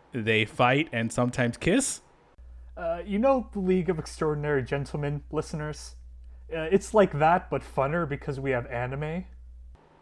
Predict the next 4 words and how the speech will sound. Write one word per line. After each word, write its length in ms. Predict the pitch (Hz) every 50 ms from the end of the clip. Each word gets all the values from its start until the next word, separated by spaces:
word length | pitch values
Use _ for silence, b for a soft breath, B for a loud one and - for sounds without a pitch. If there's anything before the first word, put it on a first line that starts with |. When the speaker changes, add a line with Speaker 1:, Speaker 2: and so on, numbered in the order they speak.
| _ _ _ _ _ _ _ _ _ _ _ _ _ - -
Speaker 1:
Okay. 500 | 147 156 151 - 139 120 120 120 113 - -
<laughs> 1040 | - - - - - - - - - - - - - - - - - - - - 214 - - - - - - - - - - - - - - - - - - - - - - - - - - - - - - - - - - - - - - - B B B B B B B B B B B 160 151 B - - - - - - _ _ _ _ _ _ _ _ _ _ _ _ - _ - -
I 120 | 165 180
mean, 520 | 180 180 180 170 160 151 147 135 127 -